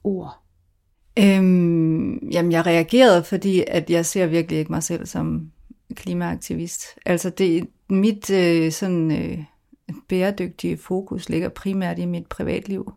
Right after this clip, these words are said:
Speaker 2: Det er ikke noget, jeg sådan har brugt i mit arbejde til at, øh,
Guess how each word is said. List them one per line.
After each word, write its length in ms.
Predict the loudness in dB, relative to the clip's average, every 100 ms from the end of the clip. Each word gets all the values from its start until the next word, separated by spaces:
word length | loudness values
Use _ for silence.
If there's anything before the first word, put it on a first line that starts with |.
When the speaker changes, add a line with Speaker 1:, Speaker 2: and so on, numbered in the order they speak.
| _ _ _ _ -20 -20 -20 _ _ _ _ -2
Speaker 2:
Det 200 | 2 2
er 60 |
ikke 300 | 0 -2 0
noget, 320 | 0 2 2 0
jeg 180 | -2
sådan 180 | -2 -4
har 160 | -4 -6
brugt 560 | -4 -4 -4 -12 -16 -18 _ -4
i 100 | -2
mit 180 | 0
arbejde 520 | -2 -2 -2 -4 -4 -8
til 180 | -6
at, 280 | -4 -4
øh, 80 | -4